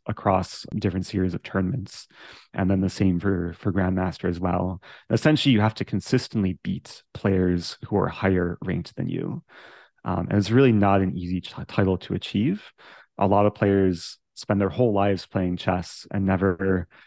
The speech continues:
never even cross, like, the, the master level, uh, whi-, which is below International Master. So it's a pretty elite group. Um,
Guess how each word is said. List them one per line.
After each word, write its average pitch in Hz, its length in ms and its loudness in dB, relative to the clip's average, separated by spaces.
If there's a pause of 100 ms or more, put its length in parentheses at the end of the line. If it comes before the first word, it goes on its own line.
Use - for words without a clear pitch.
(120)
never 127 240 4
even 101 220 2
cross, 104 440 0
like, - 140 -8
the, 92 300 -4
the 104 80 0
master 110 400 0
level, 92 480 -4 (360)
uh, 95 200 0
whi-, 104 160 2
which - 260 -2
is 95 140 -4
below 104 320 2
International 90 480 -4
Master. 92 580 -2 (460)
So 92 420 0
it's 104 300 0
a 113 60 2
pretty 113 720 4
elite 101 500 -2 (100)
group. 165 360 0 (300)
Um, 95 520 4